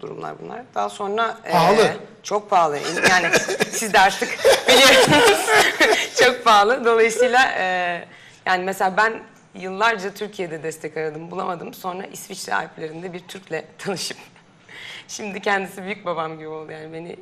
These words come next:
Speaker 1: inanılmaz destekliyor sağ olsun. E, böyle şeyler biraz sabırla ve motivasyonla geliyor. Ben her zaman, yani bir şey olmadığı zaman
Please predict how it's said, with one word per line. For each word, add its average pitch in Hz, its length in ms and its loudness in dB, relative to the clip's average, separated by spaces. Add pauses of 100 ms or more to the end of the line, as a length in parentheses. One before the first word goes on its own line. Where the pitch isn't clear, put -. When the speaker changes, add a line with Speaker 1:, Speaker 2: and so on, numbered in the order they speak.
(200)
Speaker 1:
inanılmaz 175 480 -8
destekliyor 151 560 -8
sağ 151 220 -12
olsun. - 260 -20 (880)
E, 156 300 -8 (580)
böyle 226 180 -2
şeyler 220 400 -6 (220)
biraz 190 260 -6
sabırla 190 380 -6
ve 226 60 -2
motivasyonla 180 680 -6
geliyor. 143 300 -6
Ben 165 140 -4
her 185 140 -4
zaman, 175 300 -8 (120)
yani 151 260 -6 (420)
bir 196 40 -12
şey 233 180 -4
olmadığı 220 440 -4
zaman 196 360 -4